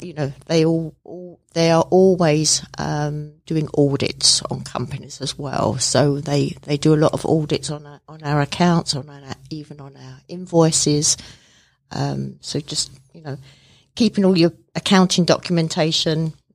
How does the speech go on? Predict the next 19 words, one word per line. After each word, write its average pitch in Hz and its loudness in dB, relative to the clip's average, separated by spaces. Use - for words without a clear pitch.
in 180 -2
line 165 4
and, 143 -2
um, 143 0
compliant 156 2
for 156 -20
the, 143 -2
for - -6
any 156 4
audits - -2
that - -12
may 147 -2
come 156 -4
up. 139 -8
So - -18
it, - -20
it - -18
is 226 -2
pretty 151 -4